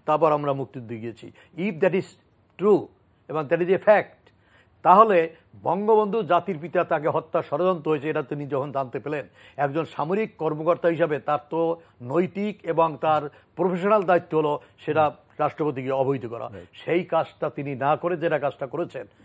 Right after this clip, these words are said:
Speaker 1: এটা তো এক ধরনের, শুধু তিনি কিন্তু পনেরোই আগস্টে হত্যাকাণ্ডের সুবিধাবাদী না,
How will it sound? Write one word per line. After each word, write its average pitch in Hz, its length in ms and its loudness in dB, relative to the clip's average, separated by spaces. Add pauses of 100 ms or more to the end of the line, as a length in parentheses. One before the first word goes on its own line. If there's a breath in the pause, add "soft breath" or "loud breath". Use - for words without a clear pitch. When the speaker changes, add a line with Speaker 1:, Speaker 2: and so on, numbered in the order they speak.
(120)
Speaker 1:
এটা 143 140 -4
তো 165 100 -2
এক 139 160 -4
ধরনের, 156 300 -2
শুধু 156 420 -2 (640 soft breath)
তিনি 147 200 -6
কিন্তু 156 400 -2
পনেরোই 165 220 -2
আগস্টে 160 280 -2
হত্যাকাণ্ডের 160 420 -4
সুবিধাবাদী 175 600 0
না, 110 140 -12